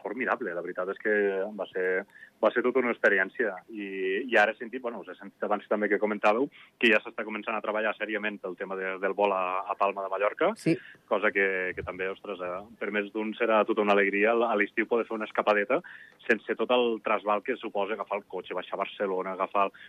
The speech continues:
Speaker 1: aparcar, agafar l'avió, anar allà, simplement baixar en vint minutets a la, a la Seu i tenir el vol directe. La veritat és que és, és, és molt bona senyal i, i bé, si s'estan,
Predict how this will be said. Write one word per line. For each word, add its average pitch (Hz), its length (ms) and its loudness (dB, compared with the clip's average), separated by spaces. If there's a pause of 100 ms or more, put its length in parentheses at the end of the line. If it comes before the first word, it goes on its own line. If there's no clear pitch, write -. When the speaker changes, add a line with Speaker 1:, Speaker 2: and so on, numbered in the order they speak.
Speaker 1:
aparcar, 98 580 2
agafar 95 260 -2
l'avió, 101 540 -2
anar 98 260 -6
allà, 101 260 2 (320)
simplement 113 440 0
baixar 117 240 0
en 104 100 -4
vint 110 140 -2
minutets 110 360 0
a 101 60 4
la, 98 160 4
a 104 140 0
la 101 100 4
Seu 104 220 0
i 117 40 -6
tenir 104 220 -2
el 92 60 -4
vol 92 180 -4
directe. 85 380 -4 (440)
La 87 60 -4
veritat 87 240 0
és 92 100 -2
que 101 120 0 (180)
és, 82 120 -8 (500)
és, 104 160 -2 (120)
és 101 140 2
molt 117 160 8
bona 107 240 4
senyal 104 400 4
i, 117 80 2 (400)
i 104 60 -4
bé, 104 160 2 (260)
si 104 80 -8
s'estan, 113 640 -4